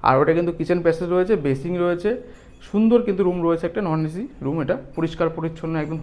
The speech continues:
চেয়ার রয়েছে, ওর-, ওখানে একটা ওয়ার্ডরোব রয়েছে, উপরে ফ্যান, লাইট, আর এদিকে একটা জানলা রয়েছে। আর, আর রয়েছে যেটা, সেটা হচ্ছে এদিকটা একটা ওয়াশরুম রয়েছে।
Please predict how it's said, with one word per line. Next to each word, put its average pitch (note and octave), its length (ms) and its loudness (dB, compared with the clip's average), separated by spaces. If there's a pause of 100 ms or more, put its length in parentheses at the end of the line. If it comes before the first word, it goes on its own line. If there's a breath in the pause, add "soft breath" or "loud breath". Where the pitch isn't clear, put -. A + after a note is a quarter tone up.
চেয়ার D3+ 280 0
রয়েছে, E3+ 160 2
ওর-, E3+ 200 -2
ওখানে D3+ 180 -4
একটা D3 100 -2
ওয়ার্ডরোব C#3+ 400 2
রয়েছে, D#3+ 300 2
উপরে D3+ 280 -8 (100)
ফ্যান, D3+ 240 -2 (880 soft breath)
লাইট, C#3 340 0 (120)
আর C3+ 100 -2
এদিকে D3 180 0
একটা D3 120 0
জানলা C#3+ 260 4
রয়েছে। C3+ 300 2 (640 loud breath)
আর, B2 220 4 (100)
আর G#3 300 12
রয়েছে F3+ 220 8
যেটা, D#3+ 180 2
সেটা F#3 160 -2
হচ্ছে F3 220 -2
এদিকটা D#3+ 360 0
একটা A#3 200 0 (120)
ওয়াশরুম D#3 480 0
রয়েছে। B2+ 220 -6